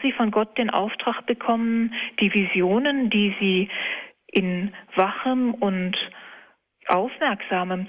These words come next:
Zustand empfangen hat, also nicht in einer Ekstase oder in einer Art der Abwesenheit des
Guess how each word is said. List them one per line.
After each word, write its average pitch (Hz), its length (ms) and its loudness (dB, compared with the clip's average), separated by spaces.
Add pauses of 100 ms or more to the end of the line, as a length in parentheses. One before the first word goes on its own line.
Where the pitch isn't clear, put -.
Zustand 214 640 0
empfangen 208 680 -2
hat, 277 280 -2
also 180 200 0
nicht 190 560 0
in 190 300 0
einer 180 600 0
Ekstase 233 920 0
oder 196 300 2
in 190 200 -4
einer 180 500 0 (340)
Art 190 340 0 (200)
der 175 440 2
Abwesenheit 220 1040 0
des 214 100 -2